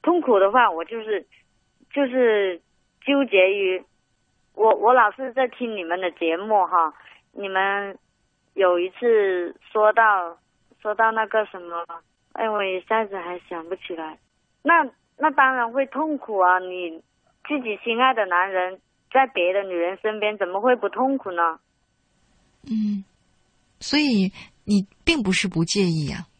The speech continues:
Speaker 1: 我介意，但是我没办法，我不可能跟他闹吧。
Speaker 2: 嗯。
Speaker 1: 就因为爱嘛，就是因为爱多一点嘛，痛苦少一点，就是爱比痛苦还要深嘛。我不可能把他拱手相让啊。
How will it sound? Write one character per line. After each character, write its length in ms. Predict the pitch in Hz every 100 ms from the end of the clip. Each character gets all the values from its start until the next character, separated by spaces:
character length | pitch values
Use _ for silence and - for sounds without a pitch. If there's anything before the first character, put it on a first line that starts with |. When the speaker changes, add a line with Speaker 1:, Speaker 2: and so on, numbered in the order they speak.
| _ _ _ _ _ _
Speaker 1:
我 120 | 233
介 180 | 247 -
意， 640 | 339 339 311 302 220 175 -
但 160 | 320 330
是 80 | 311
我 140 | 220
没 160 | 190 196
办 240 | 294 302
法， 260 | 240 202 180
我 120 | 175 190
不 140 | -
可 100 | 277
能 180 | 233 208
跟 140 | 226
他 140 | 220 233
闹 300 | 269 277 226
吧。 280 | 156 - - _ _ _ _ _ -
Speaker 2:
嗯。 360 | 190 185 185 190 _ _ _ _ _ _ _
Speaker 1:
就 140 | 370
因 240 | 339 285 277
为 160 | 302
爱 320 | 294 277 294 254
嘛， 320 | 202 170 165
就 160 | 247 262
是 160 | 294
因 140 | 254 240
为 80 | 247
爱 300 | - 269 240
多 280 | 214 208
一 80 | 220
点 200 | 214 190 170
嘛， 180 | 165
痛 220 | 156 262 262
苦 160 | 190
少 340 | 180 185 160 151
一 100 | 165
点， 300 | 165 143 139 _ _ _
就 140 | - 302
是 300 | 285 226 - -
爱 200 | 269 226
比 180 | 190 175
痛 200 | 254 254
苦 160 | 202
还 200 | 170 165
要 160 | 180 196
深 220 | - 180
嘛。 280 | 170 160 143 _ _ _ _ _ _ _
我 120 | 233
不 140 | 196 349
可 120 | -
能 160 | 220 220
把 100 | 196
他 140 | 208
拱 220 | 190 190
手 180 | 208 175
相 260 | - 185 196
让 220 | 220 196
啊。 220 | 175 165